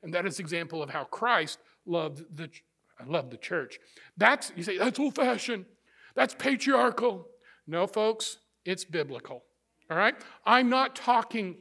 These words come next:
about being some kind of overbearing, oppressive, angry, toxic force in your home. I am talking about being a servant leader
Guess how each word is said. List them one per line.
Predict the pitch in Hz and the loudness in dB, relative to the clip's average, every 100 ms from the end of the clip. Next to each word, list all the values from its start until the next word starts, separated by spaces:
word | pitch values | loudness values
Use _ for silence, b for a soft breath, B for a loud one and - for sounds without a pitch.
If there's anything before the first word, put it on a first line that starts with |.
| _ | _
about | 196 175 202 175 151 | 2 6 6 4 0
being | 233 214 | 0 0
some | - 226 | -4 -6
kind | - 220 202 | -2 0 0
of | - B B B | -2 B B B
overbearing, | 220 240 233 185 226 226 220 220 214 b b | 8 8 4 6 6 6 4 0 -4 b b
oppressive, | 190 - - 220 202 - 220 208 196 - b b b b | -8 -6 2 4 4 4 2 2 0 -10 b b b b
angry, | 190 226 220 190 220 208 208 208 b b b - | 4 4 2 0 0 0 -2 -8 b b b -6
toxic | - 196 214 - - 233 208 - - | 4 6 6 2 -2 0 0 -2 -14
force | - 220 202 202 - | 6 8 8 6 0
in | 185 | -2
your | 180 | -2
home. | 156 180 156 135 - B B B | -2 -2 -2 -6 -14 B B B
I | 214 | 2
am | 220 | 2
talking | - 214 190 202 190 | 2 2 2 0 2
about | 185 196 190 | 4 4 2
being | 156 202 196 | -2 -2 -2
a | 185 | -4
servant | - - 220 214 202 185 | -6 0 0 2 -2 -4
leader | 185 190 170 160 | -4 -2 -4 -4